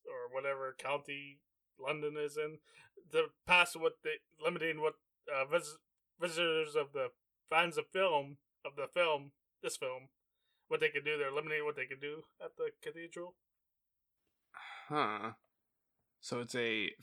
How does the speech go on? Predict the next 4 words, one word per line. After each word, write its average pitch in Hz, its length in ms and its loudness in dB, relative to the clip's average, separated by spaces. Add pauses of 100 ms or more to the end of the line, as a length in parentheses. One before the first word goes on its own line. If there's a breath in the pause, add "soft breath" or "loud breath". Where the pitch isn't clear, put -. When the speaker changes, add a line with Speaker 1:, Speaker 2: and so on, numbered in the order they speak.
Speaker 2:
family 185 380 4
musical 147 640 2
film. 110 560 -6 (800)
Speaker 1:
Yeah. 143 180 -6